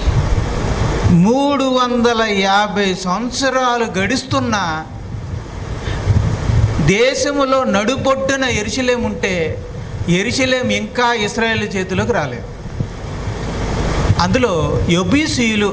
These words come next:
అనే అన్యులు ఉండేవారు. మూడు వందల యాభై సంవత్సరాలైనా ఇంకా ఇస్రాయేలులు చుట్టూ ఇస్రాయేలులు ఉన్నారు, కానీ మధ్యలో ఆ ఒక్క ఊరు మాత్రమే అన్యుల చేతిలో ఉంది. అది ఎలా సాధ్యమైంది?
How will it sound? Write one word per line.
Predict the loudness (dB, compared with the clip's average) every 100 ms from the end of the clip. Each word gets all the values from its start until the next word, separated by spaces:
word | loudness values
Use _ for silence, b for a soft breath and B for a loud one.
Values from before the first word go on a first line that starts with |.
| 0
అనే | -2 0
అన్యులు | 0 2 2
ఉండేవారు. | 0 -2 -4 -8 -8 -2 0 0 0 0 2 2 0 0 0 0 2 2 4 4 4 2 2 4 4 2 2 4 4 4 4 6
మూడు | 4 4 2
వందల | 2 2 4 4
యాభై | 4 2 2
సంవత్సరాలైనా | 0 0 2 2 2 0 0 -2 -4
ఇంకా | -2 0 0 0
ఇస్రాయేలులు | 0 0 2 0 -2 -4 -4 -6 -10 -8 -4 0 0 0 -2 -2 0 0 2 2 4
చుట్టూ | 2 2 2 2
ఇస్రాయేలులు | 2 2 2 2 0
ఉన్నారు, | 0 0 0
కానీ | -2 0
మధ్యలో | -2 0 0
ఆ | 0 -2
ఒక్క | -2 0
ఊరు | 2 2
మాత్రమే | 0 0 -2 -2 -4 -6 -4 -2
అన్యుల | 0 0 0
చేతిలో | 0 0 0
ఉంది. | 0 -4 -4 -6 -6 -2 -2 -2 -2 -2 -2 -2 0 2 2
అది | 2
ఎలా | 2 0
సాధ్యమైంది? | 0 2 2 2 2